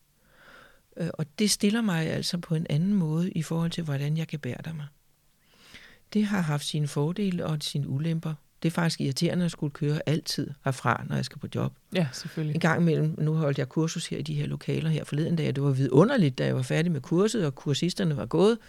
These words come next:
Speaker 1: Jamen, øh, så skulle jeg bare ind ved siden af, ikke? Ligesom når vi holder
Speaker 2: <laughs>
Speaker 1: koncerter, så skal vi bare rydde op bagefter. Men, men det har faktisk også været, været godt at være uafhængig af en hel masse rævekager, der selvfølgelig bliver bagt,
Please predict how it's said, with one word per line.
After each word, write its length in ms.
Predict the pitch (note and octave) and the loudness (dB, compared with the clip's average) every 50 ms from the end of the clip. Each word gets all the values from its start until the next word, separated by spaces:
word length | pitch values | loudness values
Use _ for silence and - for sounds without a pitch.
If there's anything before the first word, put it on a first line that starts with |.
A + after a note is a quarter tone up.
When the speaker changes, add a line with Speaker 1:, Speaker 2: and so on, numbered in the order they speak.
| - - - - - - - - _ _ - | -20 -20 -18 -18 -18 -18 -20 -20 _ _ -4
Speaker 1:
Jamen, 360 | - E3+ D#3+ D#3 D3+ D#3 D#3 D3+ | -2 0 0 2 2 2 2 2
øh, 260 | C#3+ C#3+ C#3 C#3+ D3 | 2 0 0 -2 -2
så 160 | - - E3 | 0 0 0
skulle 220 | E3 - - F#3 | 0 0 0 2
jeg 100 | F3 E3 | 2 2
bare 220 | - F3+ E3+ D#3+ D#3+ | 2 4 4 4 4
ind 140 | D3+ - - | 2 2 0
ved 60 | C#3 | 0
siden 300 | - - F#3+ G#3+ C4+ C4 | 4 6 8 8 8 8
af, 120 | F#3 D#3 D3 - - | 6 6 6 4 4
ikke? 180 | G3+ A3 F#3+ | 4 4 4
Ligesom 240 | F3 E3+ F3 F#3 F3 | 4 6 6 8 8
når 140 | E3 D#3+ D#3+ | 8 8 8
vi 100 | D3+ D#3+ | 6 4
holder 240 | D#3 D3+ D3 C#3 C#3 C3+ | 4 4 4 4 4 2
Speaker 2:
<laughs> 40 | - | 0
Speaker 1:
koncerter, 400 | B2+ B2+ - D3 D3+ F3+ A3 G#3+ | -2 0 4 4 4 4 4 2
så 160 | F#3+ - E3+ | 0 0 -2
skal 180 | E3+ - F3 D#3 | 0 0 0 0
vi 80 | D3+ | 0
bare 300 | D3 - C#3+ D3+ E3 E3+ | 2 2 4 4 4 4
rydde 220 | E3+ D#3 D3+ C3+ C#3+ | 2 2 0 2 2
op 200 | - E3+ - - | 2 0 0 0
bagefter. 440 | - F#3+ E3+ D#3 D#3+ E3 - F#3 F3 - - - - - - - - - - - - - - _ - | 0 0 2 2 0 0 0 -2 -4 -4 -6 -20 -20 -20 -20 -18 -18 -18 -18 -20 -20 -20 -20 _ 0
Men, 380 | - F3 E3+ D#3+ D#3 D#3+ D#3+ - - - _ _ _ _ _ _ _ _ _ _ _ _ _ _ - - - - | 4 6 6 6 6 4 2 -2 -6 -14 _ _ _ _ _ _ _ _ _ _ _ _ _ _ -20 -10 -2 2
men 140 | C#3+ D3+ | 4 4
det 120 | C#3+ E3 D#3 | 6 6 4
har 100 | D3 C#3+ | 4 4
faktisk 400 | C#3+ D#3 E3 F3 - - - - | 4 2 2 2 0 -2 -4 -2
også 220 | G#3+ A3+ A3 - G#3 | 0 0 0 0 2
været, 320 | F#3 E3 D#3+ D#3+ D#3 - - | 2 4 4 4 2 2 -2
været 320 | - E3 E3 D3+ C3 C#3 - | -4 -4 -2 -2 -2 -2 2
godt 260 | - F3 G3+ A3 - - | 2 2 2 2 0 0
at 180 | G3 F3+ F3+ E3 | -2 0 0 2
være 280 | D#3+ D#3+ D#3 - - | 2 2 2 0 0
uafhængig 720 | - F#3 F#3 F#3 F#3+ F#3 - F#3+ G3 G#3 - G3+ G3+ - - | 0 0 2 2 0 0 2 2 2 2 4 2 2 2 2
af 60 | E3 | 2
en 100 | D#3 D3+ | 2 2
hel 260 | D3 G3 A3 A#3+ A#3 | 2 2 2 4 6
masse 340 | G#3 F#3+ F3+ E3 E3 D#3 G2 | 6 6 6 4 2 2 0
rævekager, 580 | - C#3 C3+ D3 E3+ G3 - - F3+ E3 D#3+ | 0 0 0 0 0 -2 -2 -2 -2 -2 -2
der 100 | D#3+ D#3 | -2 -2
selvfølgelig 540 | D3 - - D3 - - E3 D#3+ F#3+ A3 G#3+ | -4 -4 -4 -6 -4 -2 -2 0 0 -2 -2
bliver 280 | - F3 E3 D3+ D3 D3 | -2 -2 -2 0 -2 -2
bagt, 440 | D3 - D3+ D3 D#3+ - - - | -2 -2 0 0 -2 -2 -6 -18